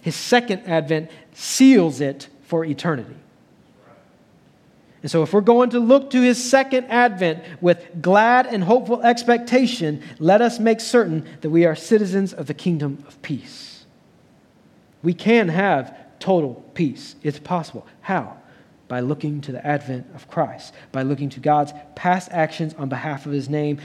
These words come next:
we can live presently with total peace, knowing that his future actions are as good as accomplished. So whatever is destroying your ability to live a peaceful life,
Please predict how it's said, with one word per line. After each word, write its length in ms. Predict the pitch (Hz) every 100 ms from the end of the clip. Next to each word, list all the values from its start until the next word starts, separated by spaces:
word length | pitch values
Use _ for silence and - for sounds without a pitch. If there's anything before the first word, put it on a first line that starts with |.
| -
we 100 | 147
can 160 | 143 143
live 300 | 165 165 170
presently 520 | 180 160 170 165 156
with 220 | 156 127
total 260 | - 175 190
peace, 380 | 190 139 131 - - -
knowing 240 | 151 147 139
that 100 | 127
his 140 | -
future 360 | - 196 196 165
actions 480 | 147 143 139 131 -
are 140 | 135
as 120 | 120 117
good 420 | 156 147 147 147
as 400 | 143 135 127 127 -
accomplished. 800 | - - 123 - - - - - _ _ _ _ _ _ _ _ _ _ _ _ _ _ _ _ _ -
So 140 | 131
whatever 400 | 131 156 180 202
is 180 | 196 151
destroying 560 | 147 - 185 185 190
your 220 | 165 165 185
ability 600 | 139 156 180 190 208 202 - -
to 80 |
live 380 | 139 165 190 185 - - _
a 60 | 135
peaceful 460 | - 214 208 240 220
life, 540 | 147 127 127 -